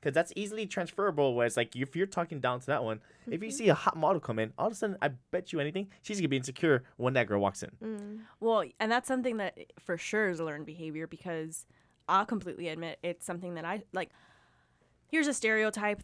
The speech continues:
Speaker 3: that I have been trying to break for a very, very long time because within myself, I don't know if it's because of the, the shows that I grew up watching
Speaker 2: Mm-hmm.
Speaker 3: or the
Speaker 2: <clears throat>
Speaker 3: environment that I was in, but, like,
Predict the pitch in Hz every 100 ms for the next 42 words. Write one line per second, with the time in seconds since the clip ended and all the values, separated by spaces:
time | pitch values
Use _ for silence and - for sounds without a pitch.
0 | 185 180 170 - - 170 180 190 180 180
1 | 185 180 160 175 170 - 175 175 175 170
2 | 170 165 165 - 160 180 190 175 185 175
3 | - 175 175 190 170 160 - 202 151 -
4 | 175 180 175 170 170 170 185 156 156 156
5 | 143 - - - 175 160 - 220 208 240
6 | 233 214 226 185 185 180 180 214 180 175
7 | 175 - 175 165 165 160 170 165 170 180
8 | 175 165 165 175 180 170 170 - 208 180